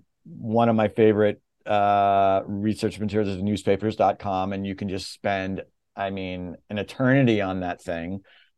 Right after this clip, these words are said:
and just read the headlines from the years and just be like, "Holy shit, holy shit."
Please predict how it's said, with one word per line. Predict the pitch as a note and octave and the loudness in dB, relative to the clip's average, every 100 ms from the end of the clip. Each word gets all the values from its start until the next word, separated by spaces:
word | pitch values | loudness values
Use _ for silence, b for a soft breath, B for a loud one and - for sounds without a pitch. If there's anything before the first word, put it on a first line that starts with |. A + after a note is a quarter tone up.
| _ | _
and | G#2+ G#2 G#2 | -2 0 0
just | A2 - | 0 0
read | G2+ A2 B2 C3 | 2 4 6 6
the | A#2 | 6
headlines | A2 G#2+ G2+ G2 F#2+ F#2+ | 6 4 4 0 -2 -6
from | - G2+ G#2+ | -2 0 2
the | G#2+ | 0
years | G2 F#2+ E2+ F2+ F#2 | 0 0 0 -2 -4
and | F#2 | -6
just | F#2 - | -8 -6
be | G2+ | -4
like, | F#2+ F2 F2 | -2 -2 -6
"Holy | - A#2+ F2 D#2+ | -6 -4 -4 -6
shit, | - - D3 - - | -10 -12 -10 -10 -8
holy | - D3 F#2 | -4 -2 -2
shit." | E2+ - - D#3+ A#2 | -8 -10 -8 -4 -6